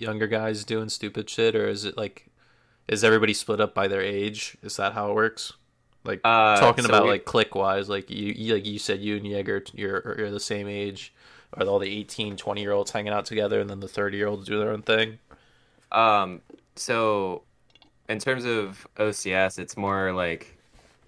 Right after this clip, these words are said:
Speaker 2: everybody just has their own clique. It's not really age-based whatsoever. It's just, like, who you get along with the most.
Speaker 1: Okay.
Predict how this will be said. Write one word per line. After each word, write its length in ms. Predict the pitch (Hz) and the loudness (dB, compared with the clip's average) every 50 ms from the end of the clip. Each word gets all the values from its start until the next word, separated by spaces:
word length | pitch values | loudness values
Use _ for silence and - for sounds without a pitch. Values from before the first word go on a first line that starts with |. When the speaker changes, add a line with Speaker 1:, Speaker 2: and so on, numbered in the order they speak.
| - | -4
Speaker 2:
everybody 320 | 107 107 113 104 107 101 95 | -2 -2 0 0 0 0 -2
just 140 | 98 - | -2 -4
has 180 | - 98 98 92 | -4 -2 -4 -2
their 180 | - 95 92 87 | -4 -4 -4 -4
own 160 | 85 80 80 - - | -4 -6 -10 -12 -6
clique. 280 | - 92 85 82 - | -4 -4 -4 -4 -6
It's 200 | 76 78 - - | -8 -10 -10 -6
not 280 | - 104 98 98 92 - - - | -2 0 0 0 0 -2 -6 -8
really 400 | 98 101 95 92 90 87 85 - - | -2 -2 0 0 0 0 -2 -2 -2
age-based 640 | 92 92 90 85 - - - 90 85 85 - - - | -2 -2 -2 -4 -6 -4 -2 -2 -2 -2 -4 -6 -8
whatsoever. 560 | 87 85 - - 85 82 82 82 78 80 78 | -8 -8 -6 -8 -6 -4 -4 -4 -4 -6 -8
It's 180 | 76 76 78 | -10 -10 -10
just, 220 | - 90 80 - - | -10 -10 -10 -6 -4
like, 300 | 85 78 73 - - - _ - | -4 -4 -4 -6 -12 -20 _ -10
who 100 | - 104 | -8 -8
you 240 | 101 98 101 101 95 | -6 -4 -4 -4 -2
get 20 | |
along 340 | 92 90 90 90 90 92 90 | -2 -2 -2 -2 -2 -2 -2
with 200 | 92 92 90 - | -4 -6 -6 -6
the 80 | 87 | -8
most. 500 | 85 85 82 85 90 101 107 - - - | -6 -4 -4 -2 -2 -4 -4 -6 -6 -2
Speaker 1:
Okay. 320 | - 160 - - - 104 | -2 -2 0 0 0 -2